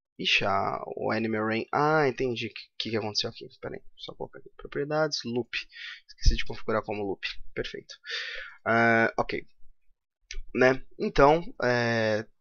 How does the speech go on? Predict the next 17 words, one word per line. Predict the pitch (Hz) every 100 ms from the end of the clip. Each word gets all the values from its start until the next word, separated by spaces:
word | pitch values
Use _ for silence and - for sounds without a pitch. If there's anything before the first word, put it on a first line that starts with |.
| _
teve | 143 131
esses | 120 120
três | - 120 117
meses | 113 110
consecutivos | - 120 - 117 - - 113 117 -
de | 120 120
deflação | 113 - 160 - 170 202 -
e | 165
os, | 196 - - -
o | 117 113 104 110 113 131 147 -
Fed | 143 117 -
também | 135 113 117
está | - 107 110
re-, | 117 120 -
apresentando | 113 - 117 120 113 110
uma | 113
inflação | - 123 -